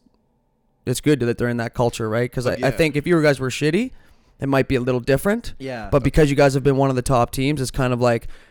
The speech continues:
Speaker 1: you know, they're excited to be there, right? They, they wanna take on what,
Speaker 3: Yeah.
Speaker 1: what's going on,
Speaker 2: A
Speaker 1: right?
Speaker 2: good
Speaker 1: I think.
Speaker 2: example is that, a good example, excuse me, of that, I think, is when McKinnon and Drouin and all those guys lost that first year. I think it was to Rouen, actually.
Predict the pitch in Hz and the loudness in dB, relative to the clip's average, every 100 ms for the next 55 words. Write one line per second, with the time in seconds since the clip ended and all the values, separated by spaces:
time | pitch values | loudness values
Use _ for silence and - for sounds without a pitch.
0 | _ - 165 123 135 131 - 165 151 139 | _ -4 0 2 2 2 6 6 6 2
1 | 147 147 131 120 120 139 135 131 - 135 | 4 4 4 2 4 2 2 -2 2 2
2 | 131 147 135 147 127 123 120 117 120 - | 4 2 2 0 0 -2 -4 0 -2 -2
3 | - 120 107 131 - 120 113 110 113 113 | -10 -16 -2 -2 0 -2 -2 -4 -6 -4
4 | 123 185 - 139 165 147 120 113 107 113 | -2 0 -2 -2 -4 -6 -10 -10 -10 -12
5 | - 117 120 160 151 120 131 131 135 - | -14 -16 -8 -6 -6 -8 -10 -10 -12 -14
6 | 120 113 107 104 107 110 120 113 110 110 | -16 -16 -16 -14 -14 -14 -16 -16 -16 -16
7 | 107 107 _ _ _ _ 120 120 - 127 | -16 -18 _ _ _ _ -20 -14 -8 -6
8 | 127 117 107 123 127 117 113 113 110 117 | -6 -8 -8 -4 -4 -4 -8 -10 -10 -8
9 | 117 120 110 113 107 107 110 120 123 - | -6 -6 -8 -8 -10 -10 -6 -6 -6 -8
10 | 110 - 113 107 - 113 107 113 - 185 | -12 -10 -12 -12 -14 -12 -10 -10 -12 -6
11 | 175 127 - 120 113 147 127 101 98 - | -6 -6 -8 -10 -10 -10 -10 -12 -14 -16
12 | - | -20